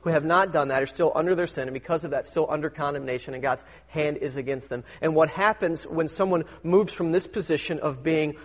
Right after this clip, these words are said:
under God's wrath to being an adopted child is the Holy Spirit awakens the heart to receive the gospel with joy.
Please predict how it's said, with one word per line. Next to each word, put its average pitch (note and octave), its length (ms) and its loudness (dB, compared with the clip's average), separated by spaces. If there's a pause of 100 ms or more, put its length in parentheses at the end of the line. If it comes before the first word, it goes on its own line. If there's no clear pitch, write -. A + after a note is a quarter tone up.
under F3+ 260 4
God's D#3 300 4
wrath D3+ 380 4
to D#3+ 80 -2
being D#3 280 0
an D3 80 -4
adopted C#3+ 480 0
child B2+ 280 0
is C3 100 -10
the D#3 100 -2
Holy F#3 240 2
Spirit C3 400 -4 (180)
awakens D#3+ 680 4
the F3+ 120 0
heart C3 320 0
to D#3 80 -4
receive E3 640 -4
the D#3+ 100 -2
gospel D3+ 560 2
with D3+ 260 -2 (280)
joy. C3 420 6